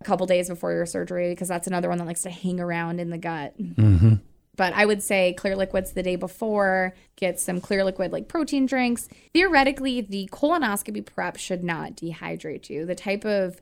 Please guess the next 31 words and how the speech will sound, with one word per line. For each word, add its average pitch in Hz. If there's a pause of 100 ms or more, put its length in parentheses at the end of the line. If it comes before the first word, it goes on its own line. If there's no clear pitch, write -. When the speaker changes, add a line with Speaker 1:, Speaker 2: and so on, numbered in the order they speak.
(120)
Speaker 1:
solutions 214
that 196
we 190
use 180
are, 160
we 196
use 214
on 180
purpose 208
because 185
they 196
go 202
through 220
the 196
colon, 180
but 185
they 185
don't 185
necessarily 180
draw 175
water 170
into 175
the -
colon. -
Speaker 2:
Right, 85
which 110
is 90
important 82
'cause 90
Speaker 1:
It 175
is. -